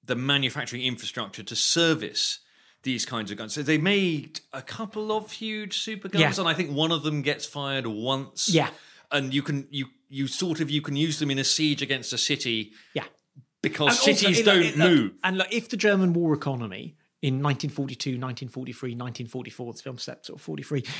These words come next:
Speaker 2: did have the capacity to manufacture these super guns, you're not shoving them on an obscure
Speaker 1: Yes. <laughs>
Speaker 2: island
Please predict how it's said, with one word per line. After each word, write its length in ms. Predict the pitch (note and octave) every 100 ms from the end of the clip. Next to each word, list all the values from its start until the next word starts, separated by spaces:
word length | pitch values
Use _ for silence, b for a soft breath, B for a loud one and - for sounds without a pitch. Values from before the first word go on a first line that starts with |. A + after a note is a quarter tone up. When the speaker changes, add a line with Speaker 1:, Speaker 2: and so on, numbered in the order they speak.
| A#2+ -
Speaker 2:
did 200 | G3+ -
have 180 | D3+
the 80 | C3
capacity 480 | - - C#3 - C#3+
to 80 | C3
manufacture 600 | C3 C3+ A#2 B2+ - C3+
these 200 | B2+ -
super 260 | D3+ D3+ A#2+
guns, 560 | B2 A2+ G2+ D3 - B B B
you're 220 | D3 D#3
not 380 | D3+ D3+ D3+ -
shoving 380 | - F3+ D#3+ C3
them 160 | A#2 A2+
on 180 | B2+
an 60 | C3
obscure 480 | B2 - - G3 B3+
Speaker 1:
Yes. 180 | D#3+ F#3+
<laughs> 0 |
Speaker 2:
island 480 | E3 G3+ B3+ B3